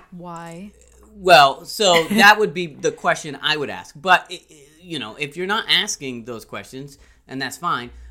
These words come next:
Speaker 2: um, go to the, p-,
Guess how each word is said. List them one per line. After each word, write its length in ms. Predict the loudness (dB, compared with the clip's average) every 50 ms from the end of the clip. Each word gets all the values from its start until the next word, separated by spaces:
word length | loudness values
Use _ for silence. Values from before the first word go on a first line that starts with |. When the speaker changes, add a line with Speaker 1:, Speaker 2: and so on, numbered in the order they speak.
| -20 -14 -10
Speaker 2:
um, 440 | -6 -4 -4 -4 -4 -6 -8 -10 -16 _ _ _ _ _ _ _ _ _ _ _ _ _ _ _ _ _ _ _ _ _ _ _ _ _ _ _ _ _ -20 -20 -20 _ _ -20 _ _ _ _ -20 -16 -8 -4
go 200 | -2 -2 -2 -2
to 200 | -4 -8 -8 -6
the, 120 | -6 -6
p-, 140 | -6 -4